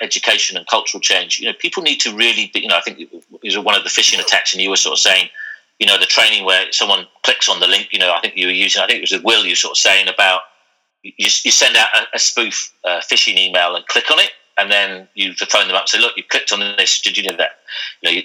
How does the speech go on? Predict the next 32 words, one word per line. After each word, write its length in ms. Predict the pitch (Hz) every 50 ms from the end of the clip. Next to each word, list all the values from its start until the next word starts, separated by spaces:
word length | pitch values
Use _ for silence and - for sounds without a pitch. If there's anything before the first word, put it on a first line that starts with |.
| - _
it, 140 | - 101 - -
it 120 | - - -
was 120 | 101 95
a 100 | - 90
company 440 | - - 135 131 113 - 104 95 87
test. 380 | - - 127 113 - - - -
Unfortunately, 560 | 101 - 123 117 - - 95 92 - - 90
you 60 | 87
failed. 380 | - - - 143 135 123 117 107 -
You 80 | - 95
know, 80 | 85 -
here's 180 | - 107 98 -
some 200 | - 92 92 _ -
education 500 | 107 - - - - 104 98 - - 92
that 120 | 92 90 -
you 80 | 92
need 160 | 90 87 87
to 80 | - -
go 160 | - 113 110
through." 260 | 107 - - - 76 - - - - - - - - - - -
So 140 | - 123 117
I 40 |
think 240 | 110 - - - -
you're 100 | 139 113
gonna 200 | - 127 120 -
see, 520 | - - - 143 131 123 117 113 117 - _
um, 360 | 113 110 104 101 98 98 90 _ _ _ _ _ _ _ _ _ _ _ _ _ _ _
you 100 | - -
know, 160 | - - - - - - - -
the 120 | - 113 110 - - -
education 760 | 160 - - - - - - - - - - 147 135 120 - _ -
of 360 | 107 104 101 98 98 95 85